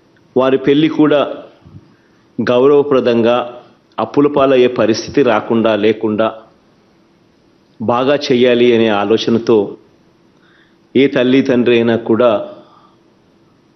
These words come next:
కోరుకుంటాడు, అలా జరగాలని ఆశిస్తాడు.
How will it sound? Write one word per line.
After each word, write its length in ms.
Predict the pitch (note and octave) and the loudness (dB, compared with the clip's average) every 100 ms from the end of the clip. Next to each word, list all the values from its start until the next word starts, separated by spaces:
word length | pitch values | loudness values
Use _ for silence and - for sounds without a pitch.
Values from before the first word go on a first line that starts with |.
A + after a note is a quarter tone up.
| _ _ | _ _
కోరుకుంటాడు, 760 | - B2 A#2 B2+ A#2 A2+ G#2 A2+ | 0 0 0 -2 -2 0 2 2
అలా 220 | G#2+ G#2 | 2 0
జరగాలని 540 | F#2 G2 G2+ A2+ A2 G#2+ | 0 0 0 0 0 -2
ఆశిస్తాడు. 640 | F#2 - F#2+ - E2+ - | -4 -8 -12 -12 -14 -14